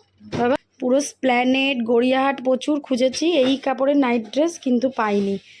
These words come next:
কাপড়টা কিন্তু একদম পিওর কটন টাইপের। তো সুয়ানি আজকেই পরে নিয়েছে।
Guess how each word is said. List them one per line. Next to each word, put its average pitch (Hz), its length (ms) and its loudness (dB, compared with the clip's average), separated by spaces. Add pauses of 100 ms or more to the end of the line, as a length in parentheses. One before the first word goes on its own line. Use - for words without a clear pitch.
(140)
কাপড়টা 247 420 -4
কিন্তু 277 320 0
একদম 247 640 0
পিওর 269 500 0
কটন 254 440 0
টাইপের। 277 460 0 (760)
তো 220 280 0 (1300)
সুয়ানি 254 540 0 (340)
আজকেই 269 680 -2 (340)
পরে 254 200 0
নিয়েছে। 277 540 0